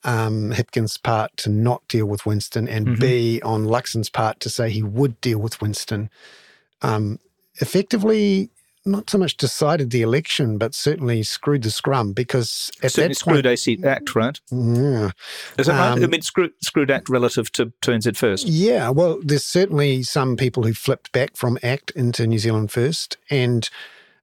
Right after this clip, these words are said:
Speaker 1: um, it gave Winston relevance again and meant he, instead of three or four percent, he's gonna get five or six percent.
Speaker 2: Hmm.
Speaker 1: And, um,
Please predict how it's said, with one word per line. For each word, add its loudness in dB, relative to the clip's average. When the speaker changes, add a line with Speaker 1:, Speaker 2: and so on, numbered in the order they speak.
Speaker 1:
um, -2
it -2
gave 0
Winston 0
relevance 0
again 2
and 0
meant 0
he, 0
instead 0
of 0
three 2
or 4
four 0
percent, -2
he's -2
gonna 0
get -4
five 0
or -4
six -4
percent. -2
Speaker 2:
Hmm. 2
Speaker 1:
And, 2
um, 0